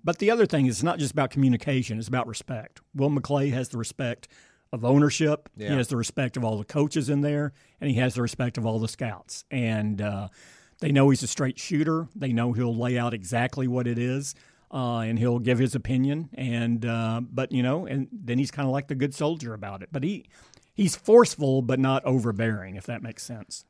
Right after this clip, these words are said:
Speaker 2: And, and here's the thing that, that really sold me on him and what he was doing, uh, was that, look, uh, if you go back and look at when the, Jerry's worst drafts, and I did this last week, uh, of his seven, uh,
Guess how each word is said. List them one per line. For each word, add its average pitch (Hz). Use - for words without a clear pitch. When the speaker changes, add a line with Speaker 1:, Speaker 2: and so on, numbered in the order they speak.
Speaker 2:
And, 214
and 202
here's 269
the 214
thing 175
that, 123
that 120
really 127
sold 120
me 107
on 95
him 104
and 95
what 104
he 110
was 98
doing, 95
uh, 104
was 110
that, 110
look, 127
uh, 101
if 135
you 147
go 240
back 165
and 123
look 127
at 104
when 117
the, 98
Jerry's 139
worst 139
drafts, 85
and 101
I 104
did 98
this 92
last 95
week, 104
uh, 113
of 127
his 131
seven, 202
uh, 117